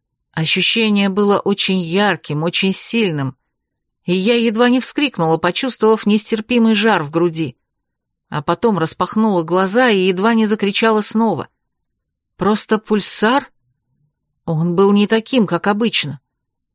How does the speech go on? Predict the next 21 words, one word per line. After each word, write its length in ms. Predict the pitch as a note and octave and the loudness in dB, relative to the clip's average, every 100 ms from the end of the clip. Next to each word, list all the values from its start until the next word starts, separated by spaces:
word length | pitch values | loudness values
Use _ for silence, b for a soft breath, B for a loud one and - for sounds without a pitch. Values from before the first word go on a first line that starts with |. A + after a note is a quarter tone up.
| - | -8
Больше, 560 | D#3+ G3 G#3 F3 - G3+ | -2 2 2 2 0 -2
пусть 340 | - A3+ - | 2 0 4
и 60 | A3 | 2
не 100 | G#3+ | 4
намного, 560 | G#3 G3+ F#3+ F3 E3+ - _ _ _ _ - | 4 4 2 2 0 -4 _ _ _ _ -4
и 80 | G3+ | 0
ярче 720 | G3+ F3 C4 B3 - - F3 | 0 0 0 0 0 0 2
раз 240 | G#3 G#3 | 2 0
в 160 | F3+ E3+ | -2 -4
десять. 640 | F3 B3+ F#3+ C#3+ - - _ _ _ _ _ _ _ _ _ _ _ | 0 2 2 0 -4 -8 _ _ _ _ _ _ _ _ _ _ _
И 160 | F#3 G3+ | -2 0
ввиду 360 | G#3 B3+ C4+ D#4 | 0 0 0 0
наличия 540 | B3 C4+ B3+ - A3 | 2 0 -2 0 0
у 40 | G#3 | 2
меня 260 | G#3+ A3 | 2 0
учебника 580 | G3+ - C4 G#3 F3 E3+ | 0 -2 -2 -2 -2 -4
по 180 | - E3 | -2 -6
трансформации 840 | F#3+ G3+ - G#3 G#3+ F#3+ D3+ D#3+ D#3+ | -2 -4 -2 -2 0 0 0 -2 -2
первичной 600 | F#3 G3 F3 - E3 E3+ | -2 -2 -2 -4 -4 -4
энергии 380 | F3 D#3 D#3+ | -2 -2 0
огня, 400 | F3+ G#3 C4+ C#4 | 0 0 0 -2